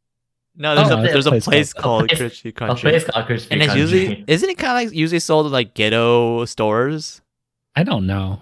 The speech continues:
Speaker 3: But
Speaker 1: Well, like, I have one across the street that I never went, I've never been to this place. And it's, like, sold in, like, this really shady ass looking building across the street from where I live. It's like, should I try it out?
Speaker 3: Yeah,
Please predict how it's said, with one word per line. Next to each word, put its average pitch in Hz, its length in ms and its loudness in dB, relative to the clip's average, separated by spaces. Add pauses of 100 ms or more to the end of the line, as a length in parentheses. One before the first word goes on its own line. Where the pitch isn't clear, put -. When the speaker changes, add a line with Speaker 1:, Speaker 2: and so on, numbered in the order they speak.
(180)
Speaker 3:
But - 100 -4
Speaker 1:
Well, 160 80 6
like, 180 120 4
I 147 40 2
have 208 260 4
one 160 160 6
across 151 280 -2
the 127 100 -8
street 135 300 -4
that 123 120 2
I 110 40 -8
never 120 220 -4
went, 101 360 -6
I've 107 140 -6
never 131 200 -4
been 113 220 -4
to 104 100 -8
this 95 220 -8
place. 82 480 -10 (280)
And 123 100 -6
it's, 113 140 -6
like, 123 120 -2
sold 143 260 -4
in, 143 60 -8
like, 127 140 -6
this 87 180 -16
really 117 220 -4
shady 110 400 -4
ass 101 180 -4
looking 92 420 -12
building 87 560 -6 (500)
across 104 300 -6
the 92 80 -12
street - 340 -8
from 92 160 -12
where 87 100 -6
I 82 80 -6
live. 82 420 -8 (720)
It's - 80 -14
like, 92 120 -8
should - 180 -10
I 123 80 0
try 226 260 -4
it 240 80 -4
out? 247 340 -4 (800)
Speaker 3:
Yeah, 185 180 2